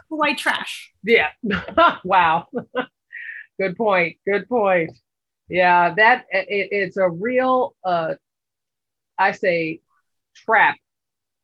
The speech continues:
Speaker 2: that, um, you know, has been put in place for, um, uh, the human species, you know, where you can't just show up as an individual. You must show up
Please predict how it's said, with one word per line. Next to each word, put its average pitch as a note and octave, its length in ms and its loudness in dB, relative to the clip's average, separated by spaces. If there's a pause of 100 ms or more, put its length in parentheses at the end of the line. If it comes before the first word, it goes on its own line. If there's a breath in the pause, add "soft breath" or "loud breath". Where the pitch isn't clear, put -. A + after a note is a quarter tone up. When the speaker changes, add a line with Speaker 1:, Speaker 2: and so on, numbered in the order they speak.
(260)
Speaker 2:
that, E3+ 380 2
um, D#3+ 480 -4 (240)
you F#3+ 120 -2
know, E3 100 -2
has E3+ 200 -2
been E3 180 -6
put G3+ 280 -6
in F3 180 -8
place F3 480 -6
for, D#3+ 460 -4 (100)
um, D3 280 -10 (1200)
uh, C#3+ 260 -6 (640)
the F3+ 80 -4
human F3+ 400 -6
species, - 800 -14 (460)
you F#3 100 0
know, D#3+ 320 -2 (100)
where F#3 520 2
you G3 160 -10
can't G#3+ 260 -4
just F#3+ 180 -6
show G3+ 140 -2
up F#3+ 100 -2
as E3+ 200 -2
an E3 160 -4
individual. D#3 720 -8
You D3+ 140 -14
must D#3+ 200 -10
show F3 280 -2
up D#3+ 160 -4